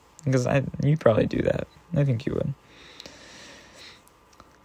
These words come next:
I haven't asked you. I don't really know.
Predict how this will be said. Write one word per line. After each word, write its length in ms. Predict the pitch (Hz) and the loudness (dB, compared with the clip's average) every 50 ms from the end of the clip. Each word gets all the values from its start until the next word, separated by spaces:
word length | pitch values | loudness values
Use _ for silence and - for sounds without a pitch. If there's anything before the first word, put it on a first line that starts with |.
| _ _ - _ _ _ _ _ _ - - - - _ _ _ _ - 202 202 - - _ _ _ - _ _ _ _ _ _ _ - - | _ _ -20 _ _ _ _ _ _ -20 -20 -20 -20 _ _ _ _ -18 -18 -18 -18 -20 _ _ _ -20 _ _ _ _ _ _ _ -8 -2
I 100 | - 170 | 2 2
haven't 200 | 175 170 - - | 2 2 0 0
asked 300 | 131 127 123 120 - - | 0 0 0 -2 -4 -4
you. 140 | 220 - 113 | 0 4 4
I 80 | 127 | 6
don't 160 | 147 151 139 | 6 6 4
really 160 | - 139 131 123 | 4 4 4 6
know. 240 | 117 120 113 117 | 4 4 2 0